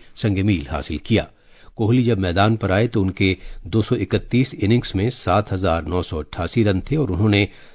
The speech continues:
सिर्फ तेरह गेंदों में तेज रफ्तार अट्ठाईस रन बनाए, जिनमें दूसरे ओवर में कागिसो रबाडा के खिलाफ इक्कीस रन भी शामिल हैं।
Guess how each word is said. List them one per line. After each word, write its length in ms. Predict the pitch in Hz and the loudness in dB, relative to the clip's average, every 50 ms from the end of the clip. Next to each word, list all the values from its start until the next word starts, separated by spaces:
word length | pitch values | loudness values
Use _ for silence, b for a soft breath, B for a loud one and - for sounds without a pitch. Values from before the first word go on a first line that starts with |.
| B - | B -2
सिर्फ 180 | 120 117 - | -2 -2 -2
तेरह 400 | - - - 107 104 107 123 143 | -4 -2 0 2 2 4 2 2
गेंदों 380 | 143 113 104 95 87 87 95 87 | 2 2 0 0 0 0 0 0
में 160 | 80 107 123 | 0 -2 -2
तेज 260 | 117 - 110 107 98 | -2 0 2 2 2
रफ्तार 460 | 95 85 - - - 98 85 76 73 b b b b b b - | 0 -2 -4 -2 0 2 2 2 0 b b b b b b -6
अट्ठाईस 560 | - 98 - - - 101 107 123 135 - - - | -6 -6 -4 -4 -2 2 2 2 2 0 0 0
रन 140 | 120 117 113 | 0 2 2
बनाए, 320 | 101 98 98 98 117 151 156 b b b b b b - | 2 2 2 0 0 -2 -6 b b b b b b -4
जिनमें 400 | 110 113 107 101 98 95 92 87 b b b b - | -2 0 2 2 2 2 2 0 b b b b 0
दूसरे 300 | 120 135 139 - 160 156 | 0 0 2 2 2 2
ओवर 280 | 131 104 92 98 95 87 | 4 4 2 2 2 2
में 220 | 85 92 117 139 - - - - | 2 2 0 0 -2 -8 -4 -2
कागिसो 420 | 104 95 95 113 120 - - 139 | 0 2 4 4 2 4 2 2
रबाडा 380 | 113 98 85 90 90 92 113 110 | 2 2 2 2 2 4 2 2
के 120 | - 110 | 0 -2
खिलाफ 380 | 98 - 95 87 87 92 92 - - - | -4 -2 0 0 0 0 0 -4 -8 -10
इक्कीस 500 | 113 - - - - 113 123 113 - - | -10 -10 -6 -2 2 2 2 2 0 -2
रन 240 | 87 87 78 78 76 | -4 -4 -4 -4 -6
भी 280 | - - 92 90 87 b b b b | -4 -4 -4 -4 -4 b b b b
शामिल 400 | - - - 98 78 67 69 67 - | -10 -4 -2 -2 -2 -2 -4 -8 -6
हैं। 180 | - - - | -6 -8 -8